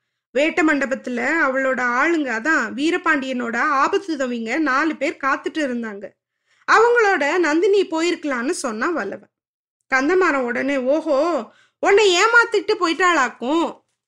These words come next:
ஆனா உனக்கு ஒண்ணு தெரியாதுன்னு சாதிக்காத.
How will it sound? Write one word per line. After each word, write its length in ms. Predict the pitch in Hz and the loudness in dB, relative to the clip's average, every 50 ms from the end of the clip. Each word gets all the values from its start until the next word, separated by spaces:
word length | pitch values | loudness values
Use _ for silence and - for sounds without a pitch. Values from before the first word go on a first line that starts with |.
| _ _ _ _ _ _ _ _ | _ _ _ _ _ _ _ _
ஆனா 420 | - 370 415 427 466 403 311 339 415 392 - _ _ _ _ | 4 6 6 8 6 6 4 2 0 -2 -6 _ _ _ _
உனக்கு 380 | - 285 370 415 480 539 - 480 | 0 4 4 6 4 4 4 4
ஒண்ணு 280 | 494 466 480 508 494 466 | 4 4 4 2 2 2
தெரியாதுன்னு 680 | 427 415 415 427 415 415 381 427 415 415 453 440 392 - | 2 4 4 4 2 2 2 2 2 2 2 2 2 2
சாதிக்காத. 640 | 349 294 330 370 415 427 - 359 311 240 233 208 | 4 4 4 4 2 0 0 -2 -2 -2 -4 -8